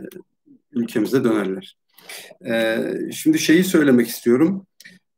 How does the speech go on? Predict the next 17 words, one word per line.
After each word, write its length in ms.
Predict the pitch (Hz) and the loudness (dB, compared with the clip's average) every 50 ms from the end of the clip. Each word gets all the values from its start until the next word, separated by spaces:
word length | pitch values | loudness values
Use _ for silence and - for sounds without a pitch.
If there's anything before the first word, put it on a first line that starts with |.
| _ - | _ -12
E, 40 | 113 | -8
öncelikle 1000 | 113 113 113 - 127 123 127 131 117 123 117 113 117 - 131 147 160 165 - - _ - - - - - | -6 -6 -4 0 4 6 6 6 6 4 4 2 0 -2 0 0 0 0 -2 -6 _ -18 -20 -20 -20 -20
bir 240 | - - - 131 143 | -20 -10 -4 0 2
defa 320 | 160 160 - 160 156 139 | 2 4 4 4 4 4
bizim 220 | 143 143 175 170 | 2 2 2 2
takımımız 640 | 175 175 160 - - 165 175 180 185 175 - - - | 4 2 0 2 2 4 4 6 4 4 2 -2 0
iyi 180 | 147 160 190 190 | 2 4 4 4
bir 100 | 190 - | 4 0
takım. 320 | - 120 - 156 165 196 190 - - - - _ - - - - _ _ - | -4 -4 -2 -2 -4 -4 -6 -10 -18 -20 -20 _ -20 -20 -20 -20 _ _ -8
Bir 60 | - | -4
taraftan 460 | - 147 156 156 156 - 165 143 131 | 0 0 0 0 0 2 4 4 4
notlar 320 | 131 127 127 127 160 156 | 4 4 2 0 0 0
geliyor. 640 | 151 143 135 120 113 107 104 104 - - - 71 85 | 0 0 0 0 2 0 0 0 -2 -4 -8 -10 -10
E, 260 | 95 101 98 95 - | -8 -8 -8 -10 -10
telefona 560 | - - - 110 117 117 - - 120 123 127 117 | -10 -8 -6 -6 -4 -4 -2 0 2 2 2 2
bakıyorum 520 | 113 113 - 117 107 101 101 101 98 - - | 0 -2 -4 -4 -4 -2 -4 -4 -8 -10 -10
önüme, 360 | 101 98 101 104 104 107 - | -6 -4 -4 -4 -4 -6 -8